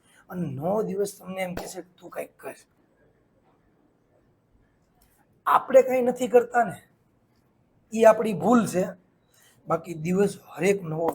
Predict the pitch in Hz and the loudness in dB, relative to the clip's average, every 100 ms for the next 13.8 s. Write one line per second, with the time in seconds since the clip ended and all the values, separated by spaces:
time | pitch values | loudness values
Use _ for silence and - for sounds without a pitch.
0 | - 143 139 - 156 - - - - - | -6 -20 -20 -10 -10 -6 -6 -8 -14 -20
1 | _ _ _ _ _ _ _ _ 175 175 | _ _ _ _ _ _ _ _ -8 -8
2 | - 143 - 151 139 127 120 _ _ _ | -8 -12 -14 -10 -10 -10 -14 _ _ _
3 | _ _ _ _ _ _ _ _ _ _ | _ _ _ _ _ _ _ _ _ _
4 | _ - _ _ _ _ _ _ _ - | _ -20 _ _ _ _ _ _ _ -12
5 | 139 170 190 175 - - - 208 202 - | -2 -2 0 -4 -6 -8 -2 -2 -2 -6
6 | _ _ _ _ _ _ _ _ _ - | _ _ _ _ _ _ _ _ _ -6
7 | 165 202 185 214 208 - - - - 202 | -2 0 0 0 0 -4 -16 -14 -10 -10
8 | - 233 220 220 233 - - 190 214 202 | -4 4 6 6 4 2 -2 -2 0 0
9 | 202 196 214 208 _ _ _ _ _ - | -2 -2 -4 -8 _ _ _ _ _ -6
10 | 196 196 226 226 233 - - _ _ 135 | -6 0 2 4 2 -4 -18 _ _ -8
11 | 143 196 220 226 220 - 202 - 233 240 | -4 -2 0 -2 -2 -6 -8 -6 0 0
12 | 233 - 214 247 - 226 233 220 196 226 | 0 -4 2 2 2 -4 -4 -2 -2 -2
13 | 202 196 220 190 170 147 - | 0 0 2 -2 -6 -10 -12